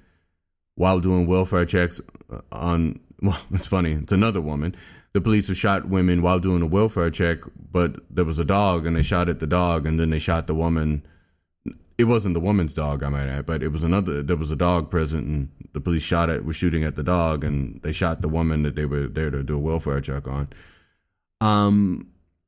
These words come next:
eh, honestly, heck, eh, heck, the, heck, we've even seen police officers enter other people's apartments and murder them in their apartments and, and, and, um, be given essentially slaps on the wrist. Um,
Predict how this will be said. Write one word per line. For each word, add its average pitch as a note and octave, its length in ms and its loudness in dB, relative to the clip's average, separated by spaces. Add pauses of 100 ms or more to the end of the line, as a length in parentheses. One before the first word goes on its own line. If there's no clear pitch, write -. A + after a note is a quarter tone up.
(280)
eh, A1 380 -14 (260)
honestly, D3 600 2 (160)
heck, G#2+ 280 0 (340)
eh, - 680 -10
heck, C#3 240 0
the, F#2+ 200 -2 (400)
heck, - 320 -2
we've A#2+ 200 4
even B2 220 4
seen A#2 200 2
police A#2 280 2
officers A2+ 520 -2 (640)
enter - 320 2
other B2 240 2
people's B2 400 2
apartments F2+ 580 0
and F#2 140 4
murder G2+ 220 4
them G#2 200 2
in G2 120 4
their F#2 160 2
apartments F2+ 540 -2
and, D#2 320 -2
and, D#2+ 440 -2
and, D#2 360 -2 (720)
um, E2+ 240 0
be F2+ 100 2
given E2+ 380 2
essentially F2 520 -2
slaps E2+ 380 -2
on E2 100 2
the D#2+ 80 0
wrist. F2+ 380 0 (680)
Um, E2 640 0